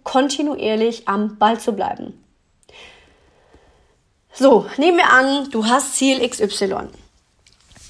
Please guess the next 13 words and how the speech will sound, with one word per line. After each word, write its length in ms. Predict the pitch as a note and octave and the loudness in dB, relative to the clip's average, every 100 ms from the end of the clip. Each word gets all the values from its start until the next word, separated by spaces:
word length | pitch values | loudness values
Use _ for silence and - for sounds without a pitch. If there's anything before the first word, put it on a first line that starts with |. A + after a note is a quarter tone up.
| - | -10
und 120 | - G#3+ | -6 -4
du 60 | |
startest 400 | G#3 A#3+ A#3+ A3+ | 2 2 2 -2
deinen 140 | G#3 - | -4 -2
ersten 260 | G#3 - | -6 -6
Versuch, 400 | - G#3 E4+ A4 - - - - - _ _ _ | -4 2 6 4 2 -18 -20 -20 -20 _ _ _
funktioniert 500 | A3+ G#3+ A3 F#3 - | -2 -2 -2 -6 -6
nicht. 240 | - - - _ _ | -10 -16 -20 _ _
Dann 120 | G3+ | -12
startest 400 | F#3 G#3+ A#3 - | -4 -2 -2 -4
du 320 | C#4 D#4+ F4+ - - _ _ - | -2 2 0 -2 -20 _ _ -8
nochmal 300 | G#3+ G#3+ G#3 | -6 -2 0
mit 400 | G#3 G3+ - | 0 -2 -8